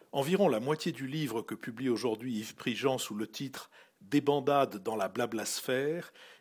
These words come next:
est une conversation entre ces deux inconnus devenus familiers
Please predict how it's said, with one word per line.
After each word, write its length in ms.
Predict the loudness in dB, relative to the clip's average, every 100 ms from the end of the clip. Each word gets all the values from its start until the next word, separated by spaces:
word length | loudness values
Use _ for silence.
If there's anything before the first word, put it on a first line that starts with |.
| -8
est 180 | -4 -4
une 100 | -2
conversation 800 | 0 0 2 0 0 0 2 2
entre 220 | -2 0 -2
ces 200 | -2 0
deux 260 | 2 2
inconnus 420 | -2 -2 -4 -4
devenus 420 | -2 -2 -2 -6 -4
familiers 760 | -4 -4 -8 -8 -2 -2 -2